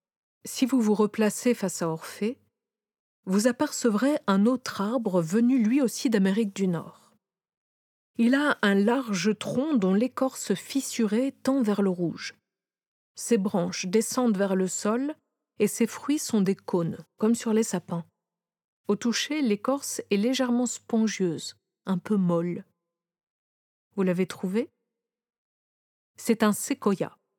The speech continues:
Son nom lui vient d'un chef indien de la tribu des Cherokees.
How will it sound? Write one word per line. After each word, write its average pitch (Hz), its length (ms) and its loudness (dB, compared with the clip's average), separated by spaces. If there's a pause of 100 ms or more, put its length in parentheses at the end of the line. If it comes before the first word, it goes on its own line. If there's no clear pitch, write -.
(1080)
Son 196 220 0
nom 196 260 2
lui 208 200 2
vient 247 260 0
d'un 185 140 2
chef 269 280 -2
indien 202 360 2
de 190 100 0
la 156 100 -2
tribu 254 480 0
des 185 160 0
Cherokees. - 680 -2